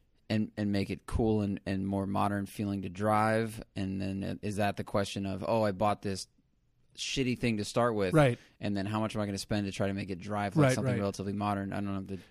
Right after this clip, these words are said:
Speaker 1: that
Speaker 2: So
Speaker 1: just
Speaker 2: i-,
Speaker 1: depends.
Speaker 2: if you're gonna, if the goal is to make it a car you're gonna love and enjoy, then spend what you can afford. If your goal is to make money on it,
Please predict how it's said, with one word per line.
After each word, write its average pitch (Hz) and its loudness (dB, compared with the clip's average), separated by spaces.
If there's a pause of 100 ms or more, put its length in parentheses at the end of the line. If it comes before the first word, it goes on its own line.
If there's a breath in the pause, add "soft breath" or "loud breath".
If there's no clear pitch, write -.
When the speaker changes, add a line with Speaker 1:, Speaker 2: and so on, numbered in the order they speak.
Speaker 1:
that - -2
Speaker 2:
So 220 8
Speaker 1:
just 196 4
Speaker 2:
i-, 214 0
Speaker 1:
depends. 202 2 (240)
Speaker 2:
if 175 4
you're 170 8
gonna, 208 6
if 160 0
the 160 2
goal 202 10
is 175 10
to 165 2
make 156 6
it 139 4
a 139 -6
car 147 2
you're 135 8
gonna 151 6
love 135 6
and 123 2
enjoy, 120 4 (400 soft breath)
then 127 0
spend 160 6
what 143 4
you 139 4
can 127 0
afford. 113 -2
If 123 -4
your 170 0
goal 185 8
is 160 6
to 160 0
make 151 2
money 147 6
on 180 8
it, 190 2